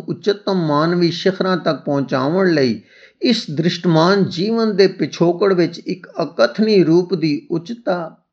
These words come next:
ਪ੍ਰੇਮ ਤੇ ਮਹਾਨਤਾ ਦਾ ਉਹ ਮੰਡਲ ਮੌਜੂਦ ਹੈ, ਜਿੱਥੇ ਸ਼ਕਤੀਵਰ, ਮੁਕਤਗਾਮੀ, ਦ੍ਰਿਸ਼ਟ ਤੇ ਅਦ੍ਰਿਸ਼ਟ ਆਤਮਾਵਾਂ ਨਿਵਾਸ ਰੱਖਦੀਆਂ ਹਨ। ਆਪ ਇਸ ਉਚੇਰੇ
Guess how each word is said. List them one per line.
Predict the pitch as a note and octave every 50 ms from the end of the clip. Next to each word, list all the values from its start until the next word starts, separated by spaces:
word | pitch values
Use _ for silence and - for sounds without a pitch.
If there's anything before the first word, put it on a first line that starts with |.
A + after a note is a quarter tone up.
| _ _ _ _ _ _ _ _ _ _ _ _ _ -
ਪ੍ਰੇਮ | - D#3+ F3+ G3 G#3 A3 A3+ A3+ A3
ਤੇ | A3 A3 F#3+ F#3
ਮਹਾਨਤਾ | E3+ D#3 D3 C#3 A#2+ - G#2+ G#2+ A#2 C#3 E3 F#3 - - G#3 G3+
ਦਾ | F3+ F3 F3+ E3+
ਉਹ | D#3+ - D#3+ D3 C#3+ C3
ਮੰਡਲ | C3 C#3+ E3+ G#3 G#3+ G#3+ G3 F3+
ਮੌਜੂਦ | D#3+ C#3+ B2+ B2 A2 F#2+ A#2 B2 D3 F#3+ G3+ E3
ਹੈ, | A2+ G2+ - - - _ _ _ _ _ _ _ _ _ _ _ _ _ _ _ -
ਜਿੱਥੇ | A#2 G#2+ A#2+ F3 F#3 F3 - G3+ F3 D#3+
ਸ਼ਕਤੀਵਰ, | E3+ - - G#3 F#3+ G3+ F#3+ - A3 G#3+ G#3+ G3 F#3 F#3+ F3+ F3 F3
ਮੁਕਤਗਾਮੀ, | E3 D3+ D#3 E3+ D#3+ F3 G3 - F3 D3 D3 D#3 D#3 D#3 D#3+ D#3+ D#3+ E3 D#3+ C#3+ A#2 -
ਦ੍ਰਿਸ਼ਟ | - F3 G#3+ A3 - - - G#3
ਤੇ | F3+ - - E3 D#3 - - - C3
ਅਦ੍ਰਿਸ਼ਟ | C3 A2 C3+ D3 F#3 F#3+ F#3+ - - - - - C3
ਆਤਮਾਵਾਂ | C3 C3 B2+ - C#3+ C3+ C3 B2+ C3+ C#3+ D3+ D#3 D3+ D3
ਨਿਵਾਸ | C3+ A#2 A2 G#2 A#2 A#2 B2+ C#3 C#3 -
ਰੱਖਦੀਆਂ | D#3+ D#3+ - - D3 C#3 C#3+ D3 C#3 A#2+
ਹਨ। | - - - - _ _ _ _ _ _ _ _ _ _ _ _ _ _ _ _ _ _ _ _ _ _ _ -
ਆਪ | D#3+ E3+ F#3 G#3 A#3 A#3 - -
ਇਸ | A3+ F#3+ - -
ਉਚੇਰੇ | F4+ G3+ F3 - - G3 G3 G#3 G3+ G#3 G3+ G3